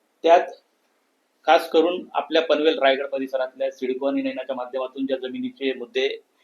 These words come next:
शेतकऱ्यांच्या प्रकल्पग्रस्तांचे जे काही मुद्दे आहेत, ते मुद्दे देखील आपण या जेल भरोमध्ये समाविष्ट केलेले आहेत.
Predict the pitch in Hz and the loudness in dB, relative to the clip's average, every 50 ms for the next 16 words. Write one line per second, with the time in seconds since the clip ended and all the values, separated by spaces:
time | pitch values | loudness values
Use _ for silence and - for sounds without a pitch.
0 | _ _ _ - 123 117 - 135 127 123 127 131 135 135 135 123 - 131 123 127 | _ _ _ -8 -8 -4 -2 0 0 0 0 0 -2 0 -2 -4 -4 -4 -6 -4
1 | 120 120 127 - - 131 135 151 156 165 190 190 190 160 143 135 123 113 - - | -4 -4 -4 -4 -4 -6 -4 -2 0 2 4 4 2 2 2 0 -2 -2 -4 -6
2 | _ _ _ _ _ _ _ _ _ _ _ _ _ _ - 143 139 139 143 131 | _ _ _ _ _ _ _ _ _ _ _ _ _ _ -2 -2 0 0 0 0
3 | 131 147 147 143 139 - 170 - 165 - - 147 143 139 139 135 127 131 123 123 | 2 2 2 2 0 -2 -2 -2 -2 0 0 0 -2 0 0 0 0 0 0 0
4 | 123 123 127 120 123 123 143 160 - _ _ - - 135 131 139 131 131 131 127 | 0 -2 -4 -4 -4 -4 -6 -6 -6 _ _ -12 -6 -2 -2 0 0 0 -2 -2
5 | 131 123 120 117 110 101 - - _ | -4 -6 -4 -6 -8 -10 -10 -14 _